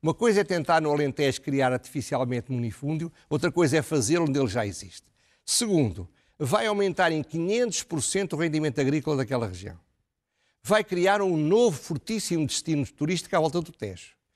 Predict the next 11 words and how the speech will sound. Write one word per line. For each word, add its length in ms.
Vai 320
tornar 480
o 60
Tejo 360
navegável 600
até 180
a 20
Espanha, 460
que 160
era 100
uma, 220